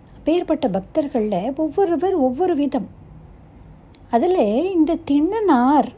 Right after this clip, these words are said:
ஒரு தனி ரகமாய் இருக்கிறார். அப்பைய தீட்சிதரை போல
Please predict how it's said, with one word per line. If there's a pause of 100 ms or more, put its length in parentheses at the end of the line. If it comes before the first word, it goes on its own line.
(120)
ஒரு
தனி
ரகமாய்
இருக்கிறார். (2000)
அப்பைய
தீட்சிதரை
போல